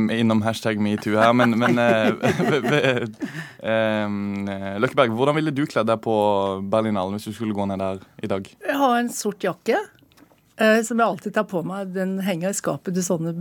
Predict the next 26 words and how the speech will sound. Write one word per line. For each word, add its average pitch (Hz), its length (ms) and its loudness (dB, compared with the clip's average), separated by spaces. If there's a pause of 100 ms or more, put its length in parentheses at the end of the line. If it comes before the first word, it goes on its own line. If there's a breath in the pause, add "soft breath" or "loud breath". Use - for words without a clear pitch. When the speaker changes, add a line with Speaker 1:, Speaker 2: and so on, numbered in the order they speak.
Speaker 2:
sånt 170 240 -2
bruk, 254 320 0
og 247 60 -2
så 233 180 2
har 175 120 6
jeg 175 300 6
en, 175 100 0
eh, 180 220 2
kjole 151 380 -2
som, 165 340 -2
eh, 160 380 -2
<laughs> 262 140 0
kommer 196 300 4
utenfor 196 560 0
den. 160 180 2 (340 loud breath)
Og 233 100 6
jeg 208 140 8
vil 240 100 4
absolutt 233 360 0
si 180 160 4
den 190 180 2
er 180 40 0
både 196 220 4
dyr 196 320 6
og - 40 0
fin. 226 320 6